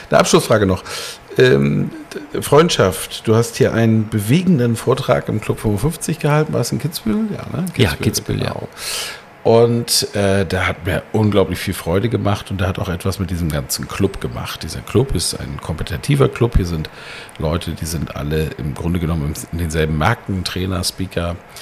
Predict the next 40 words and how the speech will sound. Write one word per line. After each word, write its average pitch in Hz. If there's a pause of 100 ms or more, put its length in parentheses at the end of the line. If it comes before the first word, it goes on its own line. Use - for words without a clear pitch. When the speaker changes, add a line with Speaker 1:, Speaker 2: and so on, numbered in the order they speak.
(420)
Speaker 1:
Äh, - (120)
wir 90
versuchen, 104
die 101
Besten 76
der 62
Besten 98
zu -
kriegen. 92
Dass 80
das -
nicht 76
klappt, -
ist -
klar. 113
Das 98
ist 78
eine, 73
eine 82
Logik 92
in 85
sich, 120
weil -
das, -
man, 85 (200)
man 85
hier 80
sehr 92
viele 87
Verpflichtungen 120
eingeht. 101
Das 92
ist 92
nicht 90
jeder 90
für -
zu -
haben. 92 (720)
Aber, 107
äh, 98